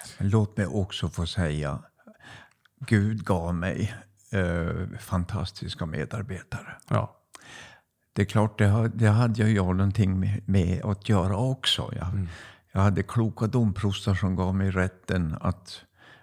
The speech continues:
Speaker 1: att rekrytera.
Speaker 2: Mm.
Speaker 1: Eh, och, eh, jag fick så goda medarbetare
Speaker 2: Mm.
Speaker 1: genom åren. Eh,
Speaker 2: Mm.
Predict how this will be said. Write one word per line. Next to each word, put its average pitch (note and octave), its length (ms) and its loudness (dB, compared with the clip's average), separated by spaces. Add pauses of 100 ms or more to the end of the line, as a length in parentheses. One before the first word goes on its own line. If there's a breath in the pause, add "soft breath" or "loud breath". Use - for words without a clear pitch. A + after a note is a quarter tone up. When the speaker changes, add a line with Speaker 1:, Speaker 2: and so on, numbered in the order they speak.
(120 loud breath)
Speaker 1:
att - 180 0
rekrytera. G2+ 840 2 (160)
Speaker 2:
Mm. B2 200 4 (720 loud breath)
Speaker 1:
Eh, F#2 360 4 (260)
och, - 580 0
eh, F2+ 280 6 (1300 loud breath)
jag A2 300 4
fick - 320 -4
så A2+ 480 0
goda F#2 440 -2
medarbetare F2+ 1080 -4
Speaker 2:
Mm. A2+ 200 2
Speaker 1:
genom E2+ 300 2
åren. E2+ 420 -4
Eh, C#2 60 -4
Speaker 2:
Mm. C2 140 -6